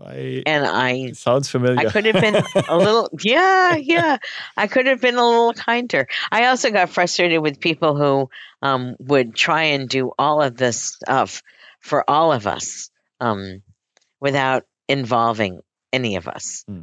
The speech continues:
Speaker 2: So I have some, some very funny stories about a guy who worked, uh, all night from Friday night through Sat-, through,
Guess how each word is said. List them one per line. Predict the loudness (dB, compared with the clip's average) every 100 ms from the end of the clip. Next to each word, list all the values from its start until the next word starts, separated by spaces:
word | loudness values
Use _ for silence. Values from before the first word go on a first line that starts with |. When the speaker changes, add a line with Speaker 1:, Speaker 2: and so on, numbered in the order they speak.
| -16 -16
Speaker 2:
So | -10 -10 -12 -20 _ _ -20 -12 -4
I | -2
have | 0 -2
some, | -2 -4 -4 -6 -12 _ _ _
some | -10 -6 -2
very | 0 2 0
funny | -2 -4 -6
stories | -6 -6 -6 -6 -6
about | -2 -4 -4 -18 -10 -4
a |
guy | 0 2 2
who | -2
worked, | 0 -2 -2 -10 -14 _ _ _ _ -20 -18 -2
uh, | 2 2 2 2
all | 4 4 2
night | 0 0 -4
from | -6 -2 -2 -2
Friday | -2 0 0 0
night | 2 0 -2 -8 -20 _ -2
through | 0 2
Sat-, | 2 2 2 -4
through, | -2 0 0